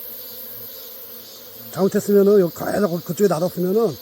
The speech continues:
월등 먹이도 간당간당 나왔을 겁니다. 여기는 알다시피 보시면 두릅,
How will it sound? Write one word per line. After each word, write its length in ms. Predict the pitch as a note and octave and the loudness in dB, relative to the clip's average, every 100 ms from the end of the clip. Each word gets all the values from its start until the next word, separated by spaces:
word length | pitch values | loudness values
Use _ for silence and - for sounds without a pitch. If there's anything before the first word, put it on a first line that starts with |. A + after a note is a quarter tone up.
| - - - E3 | -16 -20 -10 -2
월등 280 | F3 A#3+ G3+ | 0 4 6
먹이도 480 | F#3 F3+ F3+ G3 B2+ - - - | 6 4 2 2 0 -8 -20 -14
간당간당 680 | - E3+ F#3+ F#3 F3 F3 D#3 - - - - - - - - - | -6 2 4 4 2 0 -2 -8 -20 -20 -20 -20 -20 -20 -20 -14
나왔을 360 | C#3 D3+ D#3+ D#3 | -6 -6 -6 -8
겁니다. 380 | D3 C#3 C#3 C3 | -8 -8 -8 -8
여기는 420 | D3+ F#3 G3 F3 - - - - - | -2 4 4 4 -2 -16 -18 -16 -10
알다시피 440 | D3+ F#3 - G3 | -4 -2 -2 -4
보시면 500 | - - F3+ A3+ C#3+ - - - - - - - - - - - - - - - - - - - - - - - - - - - - | -2 -2 4 4 4 -4 -14 -18 -18 -18 -18 -18 -18 -18 -18 -18 -18 -18 -18 -18 -18 -18 -18 -18 -20 -20 -20 -20 -20 -20 -20 -20 -6
두릅, 260 | G3+ G#3 | 2 2